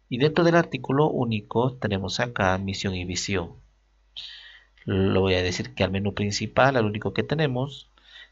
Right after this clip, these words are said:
el elemento al cual se va a añadir es a nosotros. Y ahora lo voy a decir guardar.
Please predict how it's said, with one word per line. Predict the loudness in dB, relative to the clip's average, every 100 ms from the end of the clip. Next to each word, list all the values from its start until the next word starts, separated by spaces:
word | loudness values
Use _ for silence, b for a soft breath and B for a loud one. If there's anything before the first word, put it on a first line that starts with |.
| 0
el | 4
elemento | 4 4 0 2 2 4
al | 2 2
cual | 4 4 4
se | 0
va | 0
a |
añadir | 0 0 0
es | -2
a | -2
nosotros. | -2 -2 -2 -2 -2 -2 -4 -12 -16 B B B B
Y | 2
ahora | 6 8 6 4
lo | 2
voy | 2 0
a |
decir | -2 -4 -2
guardar. | 2 2 4 4 4 2 -2